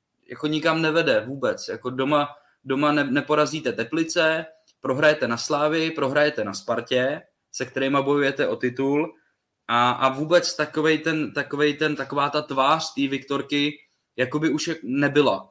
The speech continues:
Prostě pro mě je to teď jakoby tým bez duše, bez nějaký tváře a, a my, ne vyčítám, to je, to je, tě-, to je jakoby silný slovo, ale, ale dávám to trošku za vinu tomu, tomu Michalu Bílkovi, který prostě, eh,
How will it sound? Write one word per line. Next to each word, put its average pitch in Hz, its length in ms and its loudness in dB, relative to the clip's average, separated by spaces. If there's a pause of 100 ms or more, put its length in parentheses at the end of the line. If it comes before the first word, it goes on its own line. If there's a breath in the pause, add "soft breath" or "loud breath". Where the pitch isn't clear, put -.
Prostě - 360 -14
pro 131 200 -4
mě 147 140 0
je 147 80 2
to 160 140 -2
teď 147 340 2
jakoby 143 340 -2
tým 156 300 -2
bez 127 220 0
duše, 143 480 0
bez 135 140 -2
nějaký 139 340 -4
tváře 131 640 2 (500 loud breath)
a, 123 180 4
a 123 140 0
my, 139 200 -2 (1120)
ne 143 220 2
vyčítám, 131 540 -2
to 135 80 -6
je, 127 100 0
to 131 100 -6
je, 123 200 -2 (120)
tě-, 113 240 -12
to 117 60 -4
je 113 60 -2
jakoby 123 260 -6
silný 120 320 -4
slovo, 110 400 -4
ale, 123 300 4 (460 loud breath)
ale 120 220 0
dávám 135 320 4
to 160 100 -4
trošku 147 340 -4
za 147 120 2
vinu 151 220 0
tomu, 147 320 -2
tomu 143 180 -2
Michalu 139 360 -2
Bílkovi, 139 440 0
který 135 360 0
prostě, 139 400 -2 (840 soft breath)
eh, 65 40 -6